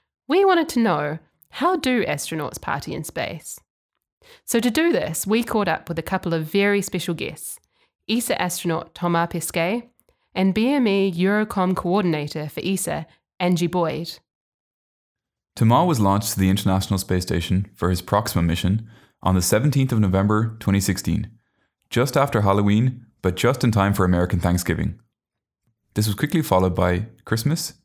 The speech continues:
Speaker 2: New Year's, Russian New Year's, and then his birthday,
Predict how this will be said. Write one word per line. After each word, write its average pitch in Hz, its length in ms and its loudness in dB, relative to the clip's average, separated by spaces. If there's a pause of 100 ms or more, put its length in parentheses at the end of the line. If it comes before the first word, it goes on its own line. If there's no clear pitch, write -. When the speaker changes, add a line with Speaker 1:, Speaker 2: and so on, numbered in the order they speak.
Speaker 2:
New 101 140 4
Year's, 90 380 0 (280)
Russian 120 320 2
New 90 80 4
Year's, - 440 -2 (220)
and 95 120 4
then 107 100 4
his 95 100 4
birthday, - 460 -4